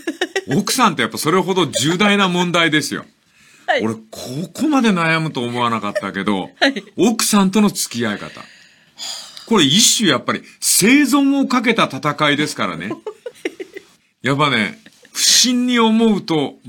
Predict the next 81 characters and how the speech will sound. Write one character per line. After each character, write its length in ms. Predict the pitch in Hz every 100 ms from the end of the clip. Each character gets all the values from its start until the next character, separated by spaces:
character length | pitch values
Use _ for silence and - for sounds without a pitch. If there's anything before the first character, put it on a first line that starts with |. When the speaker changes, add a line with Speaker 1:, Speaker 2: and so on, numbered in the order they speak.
| 107 101 165 175 _ -
Speaker 2:
最 100 | 233
も 140 | 208
疑 240 | 147 165 151
わ 100 | 151
し 160 | 147 160
い 60 | 127
人 180 | 143
物 200 | 135 135
は 80 | 120
奥 200 | 117 135
さ 140 | - 104
ん 60 |
で 80 | 80
す 120 | 78 -
よ。 80 | 214
Speaker 1:
<laughs> 60 | - - - 403 415 415 392 392 - 403 - - -
Speaker 2:
栄 260 | 113 139
養 160 | 135 139 123 117 64
補 180 | - 113
給 260 | - 151 127
剤 200 | 110 104
と 80 |
か 80 | 98
飲 180 | 104 147
ん 60 | 120
で 60 |
ま 120 | 90 87
す 80 |
け 80 | -
ど、 100 | 78
な 200 | - -
ん 60 | -
か 140 | 110
ね、 200 | 98 82 - - _
そ 180 | - -
れ 80 | 117
飲 120 | 113
む 180 | 110 107
と 120 | 101
な 140 | 80 92
ん 60 |
か 60 | 107
体 180 | 117 123
調 180 | 143 135
が 120 | 131
悪 200 | 135 139
く 160 | -
な 60 | 180
る 140 | 160
よ 100 | 139
う 80 | 147
な 80 | 120
気 140 | -
が 100 | 220
す 100 | -
る 120 | 104 95
ん 40 |
で 80 | 80
す 100 | 87
ね。 140 | 85 - - -
疑 420 | 95 95 147 135 131
う 60 |
と 120 | 127
キ 160 | - 156
リ 100 | 151
が 140 | 113
な 120 | 98 98
い 60 | -
け 120 | 185
ど 80 | 214
も 100 | 143 -
黙 200 | 156 160
っ 40 | 160
て 100 | 135
飲 60 |
む。 160 | 101 82 - _ _ _ 160
Speaker 1:
諦 360 | 196 233 247
め 120 | 277
で 120 | 277 294
す 100 | -
ね、 160 | 214